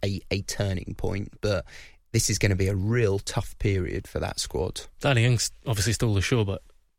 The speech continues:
Speaker 2: Jared Bowen, I think, was the, was the star. He, and, uh, invariably when West Ham win or when they, you know, they play at their best, Jared Bowen is at, Jared Bowen is at his best. He's, I think he's still their most important player.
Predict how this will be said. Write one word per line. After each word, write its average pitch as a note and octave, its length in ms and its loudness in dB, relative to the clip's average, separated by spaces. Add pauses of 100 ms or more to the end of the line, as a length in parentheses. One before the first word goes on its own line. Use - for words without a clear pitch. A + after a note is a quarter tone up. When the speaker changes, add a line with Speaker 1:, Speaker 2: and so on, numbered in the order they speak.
(260)
Speaker 2:
Jared G#2+ 260 2
Bowen, A2 260 2
I G2 60 0
think, G#2 220 -2
was G#2 140 -4
the, G2+ 140 -2 (280)
was A2+ 140 -4
the G2+ 60 -4
star. G2 360 0 (240)
He, G#2+ 380 0 (380)
and, A2+ 140 -4
uh, - 120 0 (180)
invariably C#3+ 460 6
when A2+ 100 4
West C#3+ 220 2
Ham A2 400 2 (240)
win A#2 380 4
or A2 140 2
when A2+ 200 4
they, G#2+ 340 2 (480)
you A2+ 80 2
know, G#2+ 60 2
they G#2 80 0
play B2 160 2
at A2+ 80 0
their G#2 80 2
best, A2+ 320 2
Jared A2 240 2
Bowen A2+ 240 2
is G2+ 160 -2
at, - 240 -8
Jared A#2 260 0
Bowen A#2 160 0
is F#2+ 80 0
at F#2+ 80 -6
his F#2 120 -6
best. F#2 280 -4
He's, - 380 -4 (480)
I C#3 40 0
think A#2 180 2
he's A2 80 0
still G#2+ 160 2
their G2+ 80 2
most G2+ 180 0
important G2 320 -4
player. B2 240 2